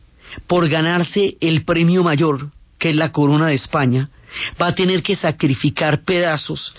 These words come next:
de este proyecto de la Gran Francia, que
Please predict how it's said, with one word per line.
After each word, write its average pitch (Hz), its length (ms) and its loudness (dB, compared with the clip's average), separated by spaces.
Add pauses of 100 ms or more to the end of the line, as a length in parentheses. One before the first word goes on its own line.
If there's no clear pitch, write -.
(380)
de 165 220 0
este 175 220 0
proyecto 160 580 0
de 160 100 2
la 131 120 2
Gran 147 300 2
Francia, 135 600 0 (840)
que 165 640 0